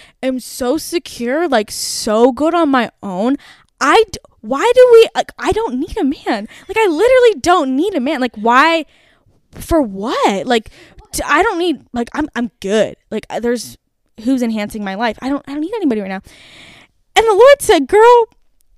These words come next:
come down a little bit." And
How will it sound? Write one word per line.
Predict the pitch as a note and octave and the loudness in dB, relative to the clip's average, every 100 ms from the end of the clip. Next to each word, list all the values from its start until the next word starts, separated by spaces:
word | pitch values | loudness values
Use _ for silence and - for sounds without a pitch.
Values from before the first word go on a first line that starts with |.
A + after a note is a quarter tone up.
| - _ _ _ _ _ _ - | -20 _ _ _ _ _ _ -10
come | A4+ D#5 | -4 0
down | F4+ A3+ | 2 2
a | G#3+ | 0
little | G#3 G3+ | -2 2
bit." | G#3+ B3 E4+ - - _ _ _ _ _ _ E4 | 4 4 0 -18 -20 _ _ _ _ _ _ 4
And | G4 E4 D#4+ D#4+ | 6 8 6 4